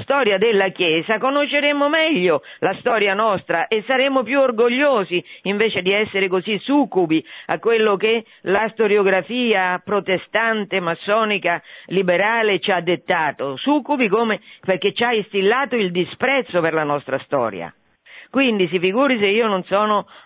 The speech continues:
<laughs> dell'idea che andrebbe conosciuta la storia della Chiesa, perché la storia della Chiesa per tutti gli uomini, ma per noi italiani in particolare, è proprio una ricchezza enorme che noi in quanto italiani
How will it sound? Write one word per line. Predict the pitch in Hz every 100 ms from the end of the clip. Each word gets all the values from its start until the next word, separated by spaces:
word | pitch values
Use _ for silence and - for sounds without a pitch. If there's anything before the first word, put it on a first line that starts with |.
| - -
<laughs> | - - - - - -
dell'idea | 165 160 160 175 202 175
che | 165
andrebbe | 165 202 247 220
conosciuta | 208 226 208 - 285 233 180
la | 170 -
storia | 185 175
della | 165 165
Chiesa, | 160 180 170 165
perché | 151 160 175
la | 185
storia | - 262 247
della | 226
Chiesa | 220 196 170 156 165 - - _
per | - 185 170
tutti | 277 254 - 185
gli | 170
uomini, | 180 165 160 156 151
ma | 160 185 185
per | 208 196
noi | 233 320 262
italiani | 214 202 214 196
in | 180
particolare, | 175 156 120 190 202 151 151 180 - -
è | - 214 254 196
proprio | 196 254 254 185 202 196
una | 233 277 247 208 190 180 185 190
ricchezza | 214 202 - 302 277 220
enorme | 202 190 220 262
che | 233
noi | 240 311 262 196
in |
quanto | 170 190 190
italiani | 190 151 160 208 233 160